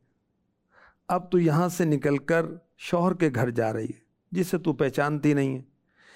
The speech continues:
ایک ایسے ساتھی کے پاس جا رہی جس سے تو مانوس نہیں۔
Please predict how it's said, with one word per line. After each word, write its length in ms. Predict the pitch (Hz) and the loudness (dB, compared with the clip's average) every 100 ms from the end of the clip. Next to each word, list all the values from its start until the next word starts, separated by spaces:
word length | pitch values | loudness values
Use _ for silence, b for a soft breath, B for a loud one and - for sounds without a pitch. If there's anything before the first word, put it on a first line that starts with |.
| b b - | b b 2
ایک 300 | 196 196 - | 2 2 -2
ایسے 440 | 165 165 - 185 | 0 0 2 0
ساتھی 440 | 185 165 151 185 180 | 0 -2 0 0 0
کے 140 | 180 | 0
پاس 360 | 147 160 160 139 | 0 0 0 0
جا 160 | 147 | 0
رہی 80 | 160 | 0
جس 220 | 165 180 | -2 -2
سے 120 | - | -2
تو 180 | 165 151 | 0 0
مانوس 480 | 135 131 143 151 - | 2 2 2 0 -2
نہیں۔ 200 | 135 | -6